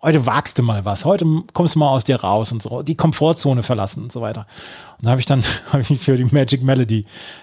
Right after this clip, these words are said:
äh, entschieden. Über Coolio habe ich eben schon gesprochen, dass ich den Song bis heute extrem gut gealtert finde und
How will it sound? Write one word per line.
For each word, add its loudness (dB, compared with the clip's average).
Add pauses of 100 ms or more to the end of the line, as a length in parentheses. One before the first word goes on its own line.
äh, 2 (100)
entschieden. -4 (880)
Über 2 (540)
Coolio 4
habe 0
ich -4
eben 2
schon 2
gesprochen, 2
dass -2
ich -6
den 0
Song 2
bis -2
heute 0
extrem 0
gut -2
gealtert 0
finde 2
und 0